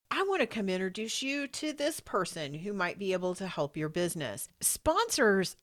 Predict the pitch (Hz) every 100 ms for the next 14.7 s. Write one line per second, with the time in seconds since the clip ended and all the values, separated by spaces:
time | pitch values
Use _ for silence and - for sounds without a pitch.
0 | - 180 175 175 170 160 151 147 - 170
1 | 170 175 175 170 160 147 - 156 139 135
2 | 123 - - 156 151 147 139 131 117 92
3 | - - 175 175 175 - 233 349 381 -
4 | - 185 135 120 151 175 160 143 147 139
5 | - 196 233 311 359 330 214 180 - -
6 | 170 156 139 127 98 - 190 160 156 156
7 | 185 - 147 - 143 143 139 - 156 147
8 | - - - 151 147 - - 160 139 -
9 | 143 143 147 143 143 - - 156 151 139
10 | 143 151 - 170 165 165 208 - 202 208
11 | 170 - - - - - - - 170 165
12 | 180 240 302 262 170 - 190 - 190 208
13 | 202 262 294 - - - - 220 214 185
14 | 147 143 143 - 160 156 151